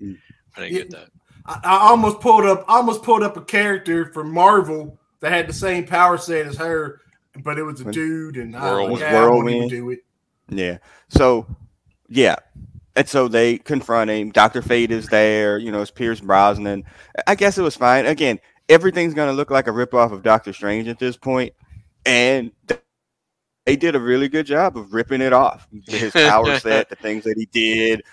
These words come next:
Speaker 1: like, the way he attacked, like, it was pretty
Speaker 2: Yeah.
Speaker 1: much a whole ripoff
Speaker 2: Pretty
Speaker 1: of
Speaker 2: much.
Speaker 1: that.
Speaker 3: I, I kinda
Speaker 1: And
Speaker 3: like the Gold Sphere stuff.
Speaker 2: Well,
Speaker 1: I,
Speaker 2: they,
Speaker 1: I mean
Speaker 2: that's the thing, like, his power symbol, everything kinda manifests as that Ankh, and you could kinda pick it out a few times in his
Speaker 3: Right.
Speaker 2: mirror universe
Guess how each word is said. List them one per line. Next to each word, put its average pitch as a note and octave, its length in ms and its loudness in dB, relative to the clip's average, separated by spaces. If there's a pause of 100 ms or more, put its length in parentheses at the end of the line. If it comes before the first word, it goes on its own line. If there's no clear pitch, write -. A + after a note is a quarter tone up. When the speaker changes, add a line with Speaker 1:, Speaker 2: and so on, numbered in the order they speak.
(120)
Speaker 1:
like, G2+ 220 0
the G#2+ 80 -6
way G#2 220 -2
he A#2+ 180 -4
attacked, A2+ 460 0
like, A2+ 140 -4
it A#2 200 -4
was A#2 220 -12
pretty A#2 320 -6
Speaker 2:
Yeah. A2 60 -6
Speaker 1:
much G#2+ 220 -2
a G2+ 60 -6
whole G#2+ 280 -2
ripoff G2+ 420 -6
Speaker 2:
Pretty G2 140 -6
Speaker 1:
of F2+ 80 -4
Speaker 2:
much. D#2+ 80 -12
Speaker 1:
that. F2 300 -2 (320)
Speaker 3:
I, - 40 -12 (240)
I G3+ 60 0
kinda G3 260 0
Speaker 1:
And D4+ 100 0
Speaker 3:
like A#3 180 2
the F#3+ 80 -6
Gold F#3 400 6
Sphere G#3 380 -4
stuff. F3 380 -12 (540)
Speaker 2:
Well, F#3 100 -2
Speaker 1:
I, - 20 0
Speaker 2:
they, G3 240 6
Speaker 1:
I F#3 40 -2
mean G#3 140 -6
Speaker 2:
that's G#3 220 2
the F3+ 100 -4
thing, A3+ 220 0
like, D3 240 4
his C#3+ 240 -2
power C#3 340 4
symbol, A#2+ 400 -4
everything A#2 360 -4
kinda G#2+ 220 -4
manifests G2 640 -8
as E2+ 120 -14
that E2+ 200 -10
Ankh, F#2 320 -10
and G2+ 160 -12
you A#2+ 100 -8
could A#2 280 -12
kinda A#2 440 -4
pick C3 240 -6
it A2+ 100 -2
out A2+ 200 2
a G#2 60 -4
few A2 180 -8
times B2 480 -6
in A2 180 -12
his G#2 240 -10
Speaker 3:
Right. F#2+ 100 -12
Speaker 2:
mirror G#2 200 -4
universe G#2 720 -6